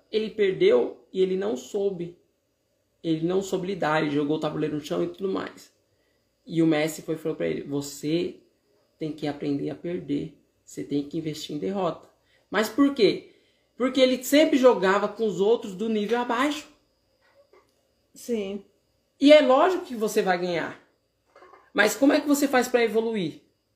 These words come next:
Speaker 1: Você tem que jogar com pessoas melhores. Cada vez pessoas melhores. Você vai perder?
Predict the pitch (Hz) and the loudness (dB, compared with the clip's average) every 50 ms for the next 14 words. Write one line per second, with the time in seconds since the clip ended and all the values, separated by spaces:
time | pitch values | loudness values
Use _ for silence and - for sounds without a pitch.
0 | _ _ _ _ _ - 170 170 - 196 190 - 214 202 202 175 190 185 180 180 | _ _ _ _ _ -16 -14 -12 -10 -8 -4 -4 -4 -4 -2 0 0 0 2 0
1 | 180 185 190 - 208 190 - 185 180 - - - 185 185 180 175 185 196 196 185 | -2 -2 -4 -6 -8 -6 -4 -6 -6 -6 -4 -4 -4 -4 -2 0 0 0 0 0
2 | 165 156 160 160 160 - 160 - - - _ _ - 208 208 220 214 202 175 156 | -2 -2 -2 -2 -4 -4 -8 -10 -14 -18 _ _ -8 -6 -4 -2 -2 -2 -2 -2
3 | 170 180 202 208 - - 226 202 - - - 170 170 175 196 220 240 262 277 339 | -2 -2 -2 -4 -6 -8 -8 -8 -8 -6 -6 -6 -4 -4 -4 -4 -2 -2 -2 -2
4 | 370 294 214 - - - _ _ _ _ _ _ _ _ _ _ _ _ _ _ | -2 -2 -4 -6 -10 -18 _ _ _ _ _ _ _ _ _ _ _ _ _ _
5 | _ _ _ _ - 175 226 233 - 285 - 220 208 208 - 170 165 160 156 202 | _ _ _ _ 0 2 4 4 6 6 6 6 4 4 2 0 0 2 4 4
6 | 220 208 175 - - - _ | 4 4 2 -2 -8 -16 _